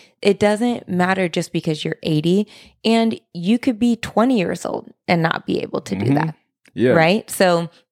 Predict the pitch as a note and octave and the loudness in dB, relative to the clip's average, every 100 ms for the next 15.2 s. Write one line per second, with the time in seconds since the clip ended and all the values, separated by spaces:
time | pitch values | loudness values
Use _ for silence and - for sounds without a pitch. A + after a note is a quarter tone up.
0 | _ _ _ - G#3+ F#3+ F#3+ F#3+ G#3+ A3+ | _ _ _ -16 -2 0 2 2 2 2
1 | G3+ F3+ F3+ F3 E3+ - F3 E3+ E3+ E3+ | 0 -2 -2 -4 -6 -4 -2 0 -2 -4
2 | D#3+ D#3+ D#3+ D#3+ D#3 D3+ _ _ - - | -4 -2 0 0 0 -2 _ _ -2 -2
3 | - E3 E3 D#3 D#3+ D#3+ D#3 D#3 D3+ F3+ | 2 2 0 -2 -2 -2 -4 -8 -4 -4
4 | G#3 - E3 E3 D#3 G3 G3 A3 A3 - | -4 -6 0 0 0 0 0 0 -6 -20
5 | _ - F3 F#3+ F3 E3 - _ _ _ | _ -8 -4 -2 -2 -4 -6 _ _ _
6 | _ _ - C3+ A2+ - F#3 G3 G3+ F3+ | _ _ -6 -2 -2 -2 0 2 2 2
7 | G3+ - F3 - F#3 F3 E3+ E3+ F3 E3 | 0 0 -2 -2 -2 -2 -2 -2 -2 -6
8 | - E3 E3+ G#3 G#3+ A3 - F4+ F4 C#4 | -6 -6 -4 -4 -4 -4 0 0 0 -2
9 | A#3 G#3 C4+ D4 D4+ D4 C4+ - _ _ | -2 -6 -6 -2 -2 -2 -4 -10 _ _
10 | _ _ _ _ _ _ _ _ G3+ F3 | _ _ _ _ _ _ _ _ -4 -2
11 | A3 A3+ A#3 D#3+ D3+ E3+ G3+ - E3+ F3+ | 0 2 0 -4 -4 -10 -12 -2 2 4
12 | D3+ C#3+ C#3+ A#3+ A3+ A3 G#3 G3 - - | 2 2 2 2 2 4 2 0 -6 -14
13 | - B3 B3 B3+ A#3+ A#3+ A3+ G#3+ G#3 G3+ | -10 -6 -4 -2 -2 -2 -2 -2 -2 -4
14 | B3 F4 B3+ F3 - F3+ - F3 D#3 C#3 | -4 -4 -6 -6 -6 -6 -6 -2 2 2
15 | B2 | 2